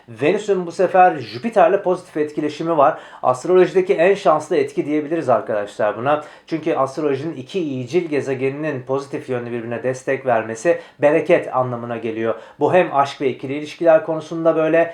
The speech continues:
hem de para konusunda böyle arkadaşlar. Üstüne üstlük Jüpiter şu anda içinde bulunduğumuz süreçte Kova burcunda, yani siz Oğlak burçları adına bu alan zaten para kazanç alanınızı simgeleyen, e,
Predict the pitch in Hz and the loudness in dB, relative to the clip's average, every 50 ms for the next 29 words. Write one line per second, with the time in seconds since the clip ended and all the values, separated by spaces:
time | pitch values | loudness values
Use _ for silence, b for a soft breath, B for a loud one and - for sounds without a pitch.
0 | B B B 180 156 151 175 170 - 151 151 180 180 175 151 131 127 - - 131 | B B B 0 2 2 2 2 4 4 4 4 4 2 -2 -4 -4 -8 -8 -6
1 | 123 120 113 113 113 113 113 110 110 107 - 117 107 104 104 - - 120 110 - | -4 -4 -2 0 0 2 2 2 0 0 -2 -2 -2 -2 -4 -4 -2 -2 -2 -2
2 | B B B B B B B 127 - - - 185 208 220 208 - - - 170 131 | B B B B B B B -14 -8 -4 0 2 2 2 2 0 0 -2 -6 -6
3 | 117 110 120 131 135 196 190 190 180 175 170 - 196 190 180 165 156 147 143 - | -6 -6 -6 -6 -6 -2 2 4 4 4 4 2 0 0 0 0 0 -4 -4 -4
4 | 160 165 185 165 160 156 151 147 143 139 131 131 123 - - 143 131 131 127 - | -4 -2 -2 0 0 0 -2 -2 -4 -4 -6 -6 -8 -8 -6 -4 -2 -2 -2 -2
5 | - 180 170 175 - 131 135 160 190 175 175 170 151 160 165 165 175 170 160 147 | -2 -4 -2 0 0 2 4 4 4 2 2 -2 -2 -2 -4 0 2 2 4 4
6 | 135 127 127 117 - - 160 143 135 117 120 139 185 196 - - 170 156 - - | 2 2 -2 -6 -8 -8 -6 -2 -2 0 2 4 2 2 2 0 -6 -6 -4 -2
7 | 156 139 131 123 120 120 120 120 113 117 165 175 160 151 160 165 165 165 127 151 | 0 2 2 2 2 2 -2 -4 -2 2 4 6 6 6 6 6 4 4 4 2
8 | 185 180 208 208 196 147 165 160 170 170 - 147 151 160 180 175 175 170 147 135 | 4 4 4 2 2 2 2 0 2 2 0 0 0 0 0 0 0 -2 -4 -4
9 | 131 127 117 110 110 110 - - 123 113 113 110 110 104 110 110 107 107 110 110 | -6 -8 -10 -10 -12 -14 -14 -14 -14 -12 -10 -8 -8 -8 -6 -6 -6 -6 -6 -8
10 | 113 113 110 110 110 | -8 -8 -6 -6 -8